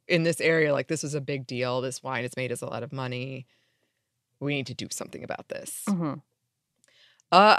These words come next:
Speaker 1: also, <laughs> sherry has appeared in numerous pieces of literature and visual arts, like,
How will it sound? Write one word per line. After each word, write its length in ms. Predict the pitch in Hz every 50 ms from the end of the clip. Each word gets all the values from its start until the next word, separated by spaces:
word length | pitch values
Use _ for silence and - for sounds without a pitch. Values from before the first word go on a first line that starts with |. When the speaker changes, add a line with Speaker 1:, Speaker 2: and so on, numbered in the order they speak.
| -
Speaker 1:
also, 760 | - - - 330 453 - - 554 523 494 466 440 370 240 220 - - _ _ _ _ _ _ _ _ -
<laughs> 80 | 196 - - - - - - _ _ _ - - - - -
sherry 520 | - - - - 370 427 539 571 587 480 339
has 360 | 233 269 262 277 320 339 269
appeared 600 | 262 196 - 233 233 208 202 190 180 175 160 - - - - _ _ _ _ _ _ _ _ _ _ _ _ _ _ _ _ _ _ _ _ -
in 260 | 214 277 294 269 240
numerous 440 | 247 247 247 233 214 196 180 156 -
pieces 300 | - 170 151 165 143 147
of 100 | 143 135
literature 360 | 147 131 131 123 - - 127
and 100 | 135 131
visual 340 | 127 127 139 131 - - -
arts, 320 | - 85 69 - - - -
like, 300 | - 147 143 135 -